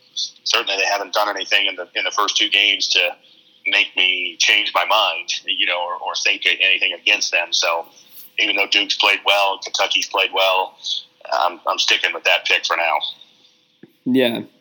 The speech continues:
Speaker 2: I mean, I've got Gonzaga, Kentucky, Villanova, or, uh, yeah, Villanova, Kansas.
Speaker 1: Yeah.
Speaker 2: And, uh, I think that's an exciting historical power type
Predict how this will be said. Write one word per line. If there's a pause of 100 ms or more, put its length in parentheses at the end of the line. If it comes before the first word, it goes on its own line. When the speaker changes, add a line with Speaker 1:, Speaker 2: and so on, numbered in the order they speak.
(100)
Speaker 2:
I
mean,
I've
got (920)
Gonzaga,
Kentucky, (400)
Villanova, (420)
or,
uh, (160)
yeah,
Villanova,
Kansas. (300)
Speaker 1:
Yeah. (280)
Speaker 2:
And,
uh, (1200)
I
think
that's
an
exciting (560)
historical
power
type